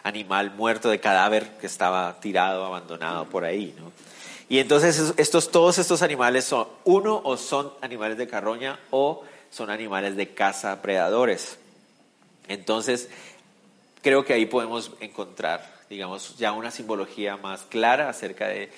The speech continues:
la santidad, ¿no? Esos son animales que representarían el contacto con la muerte, el contacto con el pecado, y Dios no quiere eso en sus hijos, que sus hijos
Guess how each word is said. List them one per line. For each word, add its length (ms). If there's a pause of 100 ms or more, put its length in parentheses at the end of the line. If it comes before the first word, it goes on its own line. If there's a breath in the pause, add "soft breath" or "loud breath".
(140 loud breath)
la 200
santidad, 600 (340)
¿no? 180
Esos 260
son 160
animales 480
que 100
representarían 840
el 200
contacto 540
con 140
la 80
muerte, 420 (300 loud breath)
el 120
contacto 480
con 140
el 100
pecado, 540
y 120
Dios 340
no 120
quiere 380
eso 320 (240 loud breath)
en 120
sus 240
hijos, 320
que 120
sus 260
hijos 340